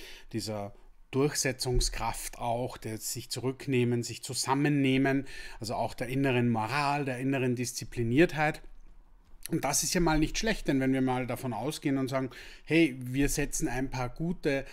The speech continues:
Neujahrsvorsätze gleich um, wir gehen das an, äh, Fitnessziele oder irgendwelche, irgendwelche anderen Vorsätze, was auch immer das sein mag, äh, dann ist der Mond im Steinbock eigentlich da ganz gut dazu geeignet.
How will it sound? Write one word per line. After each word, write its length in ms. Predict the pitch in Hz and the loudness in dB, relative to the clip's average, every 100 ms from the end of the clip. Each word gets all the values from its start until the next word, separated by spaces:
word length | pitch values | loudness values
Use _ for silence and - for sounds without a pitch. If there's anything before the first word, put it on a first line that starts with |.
| - - | -14 -2
Neujahrsvorsätze 1300 | 139 139 131 117 160 - - - 139 139 131 120 135 | 2 2 4 2 2 0 -4 -2 0 2 0 -2 -4
gleich 320 | 120 117 110 180 | -2 -2 0 4
um, 260 | 175 170 | 6 6
wir 100 | 131 | 4
gehen 240 | 120 131 131 | 2 2 2
das 200 | 120 - | 0 -2
an, 320 | 165 185 127 - - - | 2 2 2 -6 -14 -6
äh, 240 | 123 120 110 113 | -2 -2 -4 -8
Fitnessziele 1080 | - 196 - 170 - - 165 156 147 123 127 | -2 0 8 10 10 2 2 4 6 4 2
oder 260 | 127 131 | 0 0
irgendwelche, 1000 | 139 135 131 127 123 135 123 123 123 123 123 | 0 2 2 2 -2 -2 0 2 0 -2 -6
irgendwelche 640 | 160 143 135 131 127 123 127 | -10 -4 -2 0 -2 -2 -2
anderen 360 | 151 185 147 | 4 6 4
Vorsätze, 520 | - 127 123 127 - | 2 -2 -2 -4 -6
was 260 | 113 123 - - | -8 -8 -8 -8
auch 180 | 127 - | -8 -6
immer 360 | 165 165 156 | 0 4 4
das 220 | 135 123 | 2 -2
sein 280 | - 139 208 | -2 -2 0
mag, 300 | 143 120 160 - - - - - | 0 0 -4 -8 -6 -6 -6 -2
äh, 180 | 127 135 - | -2 -2 -4
dann 220 | - 139 - | -2 -2 0
ist 480 | 202 - - - - | 2 0 -2 -6 -2
der 80 | |
Mond 280 | 131 131 180 | 2 4 4
im 80 | 156 | 4
Steinbock 420 | - 113 151 175 - - | 2 -4 -4 -6 -8 -6
eigentlich 540 | 123 139 165 170 170 | -2 4 4 4 0
da 100 | 165 | -2
ganz 320 | - 139 170 | -2 -2 -4
gut 200 | - 190 180 | -2 -2 -2
dazu 200 | - 175 | -2 0
geeignet. 560 | 170 185 185 107 - | 0 -2 -4 -8 -10